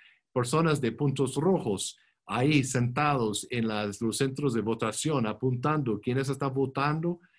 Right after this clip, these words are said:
y, y aquí ellos van a recibir la, eh, eh, la caja clave, los otros no. Mira, este, entonces no, es imposible pensar, ah, también,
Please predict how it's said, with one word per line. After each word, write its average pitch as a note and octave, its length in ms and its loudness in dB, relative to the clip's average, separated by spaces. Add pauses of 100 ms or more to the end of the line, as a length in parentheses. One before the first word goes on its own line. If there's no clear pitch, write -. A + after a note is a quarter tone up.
(260)
y, A#2+ 480 0
y A#2 60 4
aquí C3 440 2
ellos B2+ 280 2
van B2+ 160 2
a A#2+ 100 2
recibir A#2 420 0
la, G#2+ 220 -2
eh, G#2+ 260 -2
eh, G2+ 260 0
la G#2 200 -4
caja G2+ 280 -6
clave, E3 400 0
los G#2 240 -4
otros G2+ 360 -6
no. D3 280 -2 (280)
Mira, C#3+ 200 -2
este, C#3+ 560 2
entonces D3 340 0
no, F3 340 -6
es D3+ 220 0
imposible F#3+ 680 4
pensar, D#3 720 0 (420)
ah, A2 520 0
también, B2+ 720 4